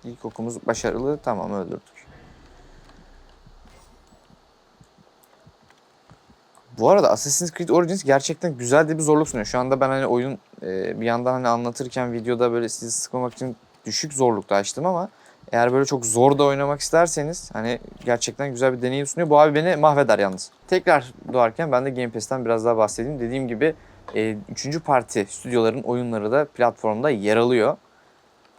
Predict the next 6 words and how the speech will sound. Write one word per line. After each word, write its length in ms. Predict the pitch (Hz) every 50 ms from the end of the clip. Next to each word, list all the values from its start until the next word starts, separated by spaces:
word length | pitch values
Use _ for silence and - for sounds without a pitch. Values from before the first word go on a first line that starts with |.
| _ -
Bu 240 | - - 135 139
abilerle 400 | 131 123 120 123 131 127 123 117
tekrar 240 | 107 - 123 123 123
uğraşmak 420 | 117 113 113 117 113 - - 113 -
istemiyorum. 440 | - - - 120 107 98 101 98
Şuradan 360 | - - - 104 98 92 95